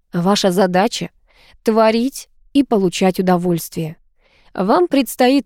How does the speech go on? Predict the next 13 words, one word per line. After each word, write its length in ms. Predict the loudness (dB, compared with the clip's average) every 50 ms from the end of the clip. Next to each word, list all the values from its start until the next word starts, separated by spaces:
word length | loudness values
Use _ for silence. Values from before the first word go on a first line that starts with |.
| _ -2
так 320 | 0 2 2 2 2 4
много 400 | 4 4 6 4 4 2 2 2
узнать 580 | 2 2 2 2 2 2 2 2 2 2 0 -2
и 40 | -2
так 280 | 0 0 0 0 0
многому 500 | 0 2 2 2 2 2 2 2 2 2
научиться, 680 | 4 4 2 2 0 -2 -2 0 2 2 2 2 -2 -6
что 220 | -6 -2 0 0 2
не 200 | 4 4 2 2
стоит 580 | 0 -4 -4 0 2 2 4 4 2 0 -2 _
тратить 440 | -2 -2 0 0 0 -2 -4 -4 -4
время 360 | -2 0 0 2 2 0 -2
впустую. 760 | -4 -4 -6 -6 -6 -6 -6 -6 -4 -2 -2 -2 -2 -4 -6